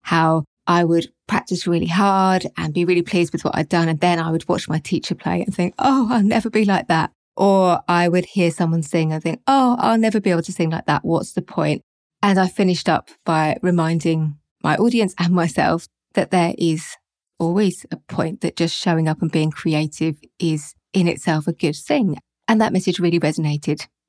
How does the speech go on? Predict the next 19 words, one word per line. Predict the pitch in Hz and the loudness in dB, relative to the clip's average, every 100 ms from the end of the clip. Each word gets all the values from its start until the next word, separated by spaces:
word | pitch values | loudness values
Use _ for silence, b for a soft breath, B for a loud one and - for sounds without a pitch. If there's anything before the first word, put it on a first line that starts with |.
| - | -6
The | |
second | 202 277 302 | 0 0 2
question | 254 185 - 185 175 | 2 0 0 0 0
I | 175 | 0
ask | - 165 160 | -2 -2 -2
myself | 160 160 - 135 160 - - | -4 -2 -2 -2 -4 -6 -2
is, | 180 175 175 - _ _ _ | 0 0 -4 -16 _ _ _
is | 202 196 | -2 0
it | - | -2
helpful? | - 185 - - - 185 _ _ - | 0 0 0 -8 -8 -10 _ _ -12
So, | - 226 226 | 0 2 2
for | 208 | 0
example, | 240 240 226 220 220 | 0 2 0 2 0
I | 220 | 0
have | 220 208 190 | 0 0 -2
shared | - 190 180 180 - | -2 -2 0 -2 -4
on | 175 | -4
social | - 175 - 175 | -2 -2 -2 -2
media | 170 170 170 165 165 | 0 0 0 0 -2